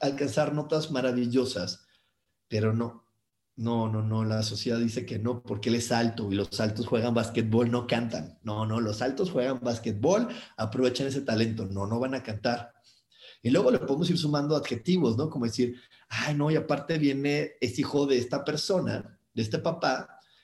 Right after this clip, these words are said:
que es súper deportista, fue a los Juegos Olímpicos y él,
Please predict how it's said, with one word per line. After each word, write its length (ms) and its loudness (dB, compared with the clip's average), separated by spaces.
que 220 2
es 80 2
súper 340 0
deportista, 680 -2
fue 160 0
a 20 2
los 120 0
Juegos 260 0
Olímpicos 640 0
y 120 0
él, 380 2